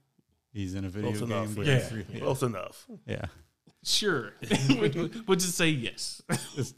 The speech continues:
Speaker 1: this dude remembers. No, no, no.
Speaker 3: Little
Speaker 1: Keep
Speaker 3: Rail's
Speaker 1: going.
Speaker 3: in that thing too, right?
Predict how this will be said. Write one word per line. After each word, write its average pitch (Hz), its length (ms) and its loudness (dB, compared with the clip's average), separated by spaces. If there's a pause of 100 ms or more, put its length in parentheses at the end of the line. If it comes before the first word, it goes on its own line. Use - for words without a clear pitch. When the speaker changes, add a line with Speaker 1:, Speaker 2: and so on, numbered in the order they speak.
(200)
Speaker 1:
this 123 120 -4
dude 135 200 -2
remembers. 110 520 0 (120)
No, 107 160 -4
no, 87 120 -6
no. - 340 -8
Speaker 3:
Little 185 180 6
Speaker 1:
Keep - 120 4 (100)
Speaker 3:
Rail's - 200 6
Speaker 1:
going. 135 100 6
Speaker 3:
in 131 80 8
that 120 200 6
thing 127 200 4
too, 120 240 2
right? 117 280 -2